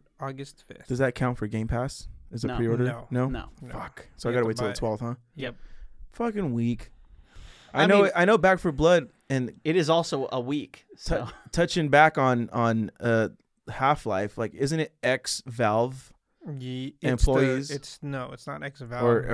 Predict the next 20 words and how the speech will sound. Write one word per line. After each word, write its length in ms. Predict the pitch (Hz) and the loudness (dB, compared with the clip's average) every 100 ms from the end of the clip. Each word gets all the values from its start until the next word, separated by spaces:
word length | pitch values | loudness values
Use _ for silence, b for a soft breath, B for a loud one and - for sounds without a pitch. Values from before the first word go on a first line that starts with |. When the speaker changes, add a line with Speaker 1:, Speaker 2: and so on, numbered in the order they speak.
| 113 | 0
Speaker 1:
employees. 200 | 110 92 | 0 -2
Speaker 2:
Valve. 180 | 107 104 | -4 -4
Speaker 1:
It's 120 | - | -8
the 120 | - | -16
people 300 | - 143 143 | -14 -12 -12
who 140 | 135 139 | -10 -8
made 400 | 131 127 135 135 | -8 -8 -8 -8
Left 260 | 127 127 - | -10 -10 -12
four 140 | 127 | -16
Dead. 420 | 117 123 120 120 - | -14 -12 -12 -14 -6
Speaker 2:
Right. 320 | 117 107 101 - | -2 0 -2 -6
Speaker 1:
They 120 | 139 | -12
couldn't 340 | 131 - 139 135 | -8 -8 -8 -8
make 200 | 131 127 | -10 -8
Left 160 | 131 127 | -10 -10
four 100 | 131 | -10
Dead 240 | 123 120 | -10 -10
three 240 | 127 131 120 | -10 -10 -10
'cause 200 | 127 120 | -12 -14
Valve 480 | 120 123 123 123 | -10 -8 -6 -8